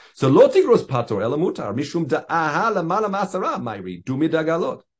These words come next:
V'lamala masara b'Rosh Hashanah makom patur havur. It's pa-, the makom patur. Hilkach afil lechachela mula lehoshit Rosh Hashanah achad lechaverta. There's no problem of passing one to the next or throwing. Um,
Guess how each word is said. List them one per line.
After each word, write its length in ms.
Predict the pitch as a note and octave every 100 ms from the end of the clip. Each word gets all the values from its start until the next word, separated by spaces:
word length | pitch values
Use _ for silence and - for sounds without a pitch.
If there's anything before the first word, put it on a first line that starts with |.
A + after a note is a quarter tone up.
| _ _ _ _ _ B2
V'lamala 560 | C#3 E3+ D#3 F3+ D4+ B3+
masara 520 | D#3+ D3 C#3+ B2 C3
b'Rosh 240 | C#3+ -
Hashanah 560 | D#3+ D#3+ A2+ G2+ D3+ -
makom 380 | C3+ E3 G3 F#3
patur 380 | G3+ G3+ B3
havur. 320 | G3 F#3 D#3 A#2+
It's 80 | -
pa-, 220 | F3 C4
the 140 | B2+
makom 320 | B2+ C3 D#3
patur. 460 | D3+ D#3+ A3 A#3 G#2+ _
Hilkach 260 | G3 G3 F3
afil 300 | E3 G#3 G#3
lechachela 420 | G3+ G3 C4+ D4
mula 360 | E3+ C#3+ A#2+ A2
lehoshit 680 | - A#2+ G#2+ A2 - A2 -
Rosh 220 | A2+ G#2
Hashanah 520 | G#2+ G#2+ G2 G#2 F#2+
achad 320 | - G2 F2+ F#2+
lechaverta. 500 | B2+ B2+ F3 - - _
There's 140 | - B2+
no 120 | D3
problem 300 | - E3+ E3
of 120 | B2+
passing 360 | C#3 D3 C#3+ B2+
one 140 | B2
to 80 | A#2
the 80 | C3
next 320 | D#3 D3 - _ -
or 120 | C3+
throwing. 540 | C3+ D3 A#2+ A2+ B2 _ _ _ _ -
Um, 480 | G#2+ G#2+ G#2+ G2+